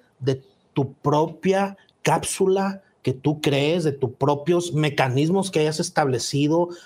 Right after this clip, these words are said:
de lo que hayas crecido y construido tú como individuo. Y a veces a mí me gusta aislarme de todas esas noticias, todo eso, y concentrarme, ok, yo ahorita,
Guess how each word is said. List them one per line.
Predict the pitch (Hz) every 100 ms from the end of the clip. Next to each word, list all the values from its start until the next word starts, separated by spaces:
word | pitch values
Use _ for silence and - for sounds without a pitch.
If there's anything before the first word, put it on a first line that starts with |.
| -
de | 127 131
lo | 131 131
que | 143
hayas | 151 175 185 -
crecido | 156 135 - 147 180 180
y | 175
construido | 139 - 131 131 147 147
tú | 143 175 285 - _ _
como | - 147 143
individuo. | 131 123 151 226 214 -
Y | 143 147
a |
veces | 139 143 202 196 - -
a | 127
mí | 135 147
me |
gusta | 175 175 185
aislarme | 151 131 131 123 147 190
de | 175 143
todas | 147 156
esas | 151 - 165 165 _ _ -
noticias, | 131 127 135 147 185 170
todo | 156 156
eso, | 156 -
y | 131
concentrarme, | - 131 127 139 143 156
ok, | 131 107 - - -
yo | 113 131 143
ahorita, | 135 127 143 160 247 254